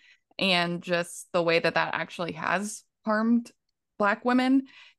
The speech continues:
And so I think for us to both name that, but also say it's important for us to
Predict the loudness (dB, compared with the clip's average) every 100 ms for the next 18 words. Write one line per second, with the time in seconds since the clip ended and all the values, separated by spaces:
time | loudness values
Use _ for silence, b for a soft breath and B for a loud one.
0 | _ -2 2 0 0 2 4 4 0 0
1 | -2 -6 -14 _ _ _ _ 2 2 0
2 | 2 2 2 -2 2 4 4 2 -2 -4
3 | _ 0 0 -2 -6 -10 -4 -4 -4 -8
4 | _ _ -4 -2 -2 -2 2 4 4 2
5 | -2 -4 -6 -12 -16 _ _ _ _ -4
6 | 0 2 2